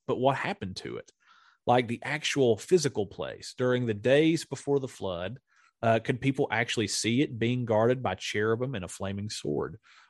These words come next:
Or did it turn invisible somehow? Um, and what happened to it after the flood? Looking at a pic of Valinor from the Lord of the Rings show got me thinking about it." <laughs> So, uh,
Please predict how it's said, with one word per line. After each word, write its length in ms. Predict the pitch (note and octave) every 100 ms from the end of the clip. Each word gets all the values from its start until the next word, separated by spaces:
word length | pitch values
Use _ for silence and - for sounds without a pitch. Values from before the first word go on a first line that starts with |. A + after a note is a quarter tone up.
| -
Or 500 | C#3+ C#3 G#2 A2+ D3 -
did 100 | G#2+
it 100 | -
turn 240 | - A#2
invisible 540 | A2+ A2 D3+ C3 G2
somehow? 640 | E2 F2+ D#2 F#2 C2+ G#1 A#1 _ _ _ _
Um, 480 | G2+ G#2 G2+ G2 F#2+ _ _ -
and 140 | B2+
what 160 | C3+ F3
happened 400 | - D#3 - A#2+
to 160 | A2+
it 60 | A2+
after 260 | G2+ G2+ A2
the 100 | G#2+
flood? 400 | - A2+ F#2+ E2
Looking 320 | A2+ B2+ B2
at 60 | A2+
a 40 |
pic 200 | - A#2
of 160 | A2 G#2+
Valinor 500 | G#2+ G#2+ G#2+ G#2+ G#2
from 140 | G#2
the 60 | G2+
Lord 180 | G#2
of 60 | G2+
the 60 | F#2+
Rings 320 | G2 G2 G2
show 400 | - F#2+ F#2+ F#2+
got 200 | F#2+ C#2+
me 120 | F2
thinking 340 | - C2+ - A#1+
about 300 | A#1 G1+ G1+
it." 180 | - -
<laughs> 60 |
So, 240 | - - B2+ - D3+ - - C#3+ - C#3+ D3+ D#3+ B2 -
uh, 320 | A#2 A#2